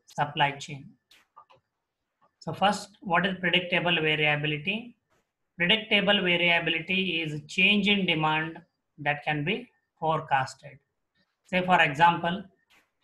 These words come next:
okay, soft drinks, okay, or ice creams. So the major season for these products is summer. So every year the company sell, makes most of its sales during summer season.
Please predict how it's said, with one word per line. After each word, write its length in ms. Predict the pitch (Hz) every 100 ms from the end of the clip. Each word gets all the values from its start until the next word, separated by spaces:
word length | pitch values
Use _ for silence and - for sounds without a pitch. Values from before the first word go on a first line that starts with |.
| _ _ -
okay, 400 | 170 151 196 202 -
soft 380 | - 175 175 175
drinks, 480 | 175 160 143 - - _ _ _ _ _ _ _ _ _ 175
okay, 160 | 160
or 160 | 151 156
ice 340 | 151 156 160 -
creams. 440 | 170 147 147 - _ _ _ _ _
So 240 | - 175 175
the 100 | 170
major 380 | 160 160 190
season 400 | 185 185 160 180 175
for 180 | 175 160
these 220 | 165 170
products 420 | 147 156 160 160
is 160 | 190 226 202 - _ _ _ _ _ _
summer. 420 | - 156 151 131 - _ _ _ _ _ _ _ _
So 140 | 180
every 340 | 170 170 190
year 260 | 208 196 190 185
the 80 |
company 400 | 175 170 160 185
sell, 340 | 185 180 170 170 185
makes 380 | 180 160 160 -
most 320 | 160 160 180
of 160 | 180 -
its 180 | 170 -
sales 260 | 165 156
during 440 | - 151 180 240 - _
summer 400 | - 165 156 151
season. 480 | 147 151 135 131 131